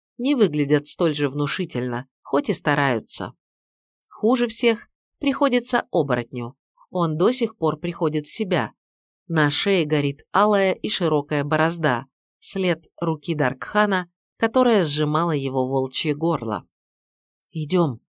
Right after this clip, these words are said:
внезапно шепнул мне Ментос и, не дожидаясь моего согласия, увёл с арены.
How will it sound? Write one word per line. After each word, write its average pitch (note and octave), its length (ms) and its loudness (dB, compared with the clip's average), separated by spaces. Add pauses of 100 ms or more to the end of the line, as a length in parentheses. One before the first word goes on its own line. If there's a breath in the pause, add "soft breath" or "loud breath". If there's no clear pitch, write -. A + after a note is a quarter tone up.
(180)
внезапно D#3+ 840 2
шепнул E3 580 -2
мне C#3+ 360 0
Ментос G3 640 -2
и, B3 100 -4
не A3 120 2
дожидаясь D3 600 0
моего C3+ 320 -2
согласия, F#3 800 0 (100)
увёл C#3+ 480 0
с - 240 -6
арены. C3+ 540 -2